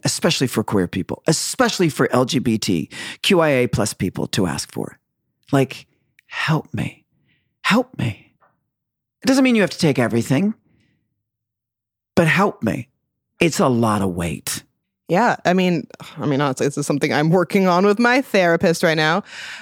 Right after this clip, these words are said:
Speaker 2: but is asking for help from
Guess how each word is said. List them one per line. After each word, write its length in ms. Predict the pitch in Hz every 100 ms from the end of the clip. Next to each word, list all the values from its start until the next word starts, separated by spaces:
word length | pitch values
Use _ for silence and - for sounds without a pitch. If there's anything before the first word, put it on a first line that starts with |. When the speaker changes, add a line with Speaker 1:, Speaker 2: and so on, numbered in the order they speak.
| -
Speaker 2:
but 380 | - 214 190 - _ _ _ _ _ _ _ _ _ _ -
is 160 | 247 -
asking 400 | 240 262 294 262
for 120 | 247
help 340 | 220 233 - - _ _ -
from 400 | - 262 262